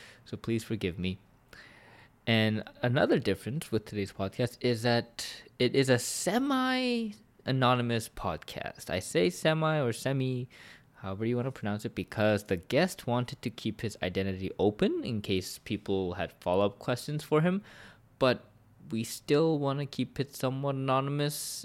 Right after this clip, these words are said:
in terms of the specific company names and, yeah, we don't want to, that he didn't want to divulge too much information that he could be identified. Either way,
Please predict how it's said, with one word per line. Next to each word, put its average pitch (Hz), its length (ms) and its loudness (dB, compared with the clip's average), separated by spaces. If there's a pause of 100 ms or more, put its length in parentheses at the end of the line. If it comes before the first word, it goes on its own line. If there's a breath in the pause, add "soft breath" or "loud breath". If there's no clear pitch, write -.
in 101 180 -4
terms 104 300 -4
of 98 140 -4
the 92 100 -8
specific - 720 -8
company 90 440 -8
names 123 920 -2
and, 87 360 -6 (1500 loud breath)
yeah, 82 320 -2
we 95 80 -6
don't 117 220 0
want 117 160 0
to, 107 60 -4
that 104 240 -4
he 113 200 -4
didn't 113 240 -2
want 110 160 0
to 101 80 0
divulge 98 400 -4
too - 180 -6
much 139 280 -2
information 147 640 -4
that 92 220 -6
he 92 100 -12
could - 220 -10
be 87 100 -6
identified. 107 480 -6 (1080 loud breath)
Either 104 260 0
way, 98 240 2